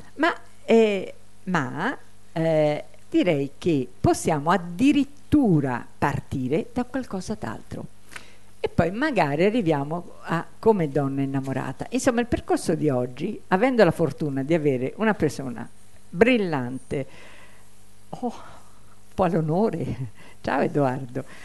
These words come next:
eh, brillante, duttile, eh,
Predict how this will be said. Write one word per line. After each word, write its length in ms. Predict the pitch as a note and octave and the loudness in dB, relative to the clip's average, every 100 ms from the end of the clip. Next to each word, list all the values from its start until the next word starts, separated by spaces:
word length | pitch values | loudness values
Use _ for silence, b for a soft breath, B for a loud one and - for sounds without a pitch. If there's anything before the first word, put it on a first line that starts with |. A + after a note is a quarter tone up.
| B B B B | B B B B
eh, 880 | F#3+ F#3+ F#3+ F3+ F3 E3 D#3 D3+ - - | 4 8 10 10 10 10 6 2 -4 -10
brillante, 1080 | F3 B3 C#4+ C4 G3 D#3 C#3+ C#3+ - D3+ D#3 | 6 8 8 6 4 4 0 -4 -2 -2 2
duttile, 1000 | C#4+ - - - F3+ D3 C#3+ C#3 C#3+ - | 4 2 0 -8 -4 -2 -2 -2 -4 0
eh, 720 | F3 E3 D#3+ D#3 D#3 D3 | 6 8 10 10 8 6